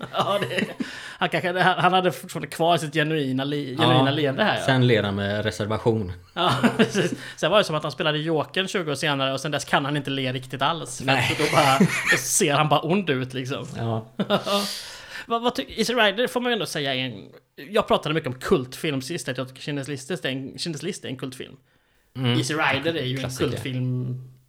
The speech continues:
Speaker 2: Definitivt.
Speaker 1: Definitivt,
Speaker 2: Det är
Speaker 1: ja.
Speaker 2: absolut en kultfilm.
Speaker 1: Jag var helt övertygad om när vi kom till det här året att den skulle ha en bästa filmnominnering.
Speaker 2: Ja.
Speaker 1: Men det
Speaker 2: Den var nog kanske lite för, eh, alltså, Midnight Cowboy har ju, eh,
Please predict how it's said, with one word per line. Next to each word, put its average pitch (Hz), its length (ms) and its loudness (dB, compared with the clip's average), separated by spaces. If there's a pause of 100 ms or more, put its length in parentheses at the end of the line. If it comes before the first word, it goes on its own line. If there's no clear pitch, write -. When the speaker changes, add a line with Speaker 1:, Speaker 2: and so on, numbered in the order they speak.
(200)
Speaker 2:
Definitivt. 92 340 -2 (120)
Speaker 1:
Definitivt, - 300 -8
Speaker 2:
Det 113 80 0
är 104 40 4
Speaker 1:
ja. 95 180 2
Speaker 2:
absolut 95 340 -4
en 90 80 -6
kultfilm. 95 280 -10 (200)
Speaker 1:
Jag 127 180 -6
var 196 120 -2
helt 185 220 0
övertygad 147 420 -6
om 262 120 -2
när 202 60 -2
vi 165 60 -10
kom 143 180 -2
till 139 100 -10
det 139 60 -2
här 131 80 0
året 131 200 -4
att 131 80 -8
den 127 180 -4
skulle 135 200 -8
ha 135 60 -2
en 127 100 -6
bästa 123 200 -10
filmnominnering. 131 840 -6 (140)
Speaker 2:
Ja. 107 300 0 (140)
Speaker 1:
Men 127 340 -2
det 135 80 -4
Speaker 2:
Den 107 300 4
var 107 180 2
nog 90 200 -2
kanske 87 240 -8
lite 87 340 -6
för, 82 500 -6
eh, 90 300 -8 (1120)
alltså, 95 320 -6
Midnight 92 440 -6
Cowboy 104 680 -2
har 101 240 -4
ju, 90 240 -2
eh, 95 840 -10